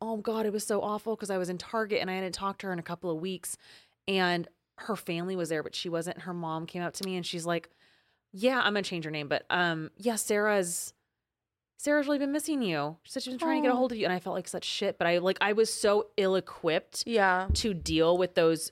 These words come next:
Speaker 1: feelings of needing separation, not wanting to hurt someone's feelings, being afraid of conflict.
Speaker 2: Yeah.
Speaker 1: I was too young to know what to do with feelings like that. And I just go, I just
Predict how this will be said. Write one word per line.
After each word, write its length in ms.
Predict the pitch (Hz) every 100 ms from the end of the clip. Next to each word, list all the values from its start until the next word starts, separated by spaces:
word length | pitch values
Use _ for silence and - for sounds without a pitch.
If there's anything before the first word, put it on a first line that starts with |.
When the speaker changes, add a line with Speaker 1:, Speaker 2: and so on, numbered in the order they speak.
| _
Speaker 1:
feelings 600 | - - - 240 233 233
of 160 | 226 180
needing 500 | 190 196 202 202 202
separation, 880 | 202 185 185 170 170 - 208 208 214 - - _ _
not 540 | - 196 208 240 233
wanting 240 | 220 208 208
to 60 | 185
hurt 180 | 208
someone's 400 | - 185 180 180
feelings, 420 | - 185 175 175 170 - 170
being 260 | 277 240 220
afraid 320 | 202 - 196
of 120 | 185
conflict. 680 | - 196 175 170 175 170 165
Speaker 2:
Yeah. 300 | 214 196 190 -
Speaker 1:
I 80 | 233
was 220 | 233 -
too 300 | - - 269
young 360 | 214 165 160 165
to 100 | 180
know 60 | 165
what 100 | 160
to 60 |
do 60 | 156
with 120 | 151
feelings 320 | - 147 165
like 160 | 180 180
that. 160 | 190 185
And 80 | 175
I 100 | 165
just 340 | 160 160 -
go, 160 | - 139 -
I 60 |
just 160 | 170 180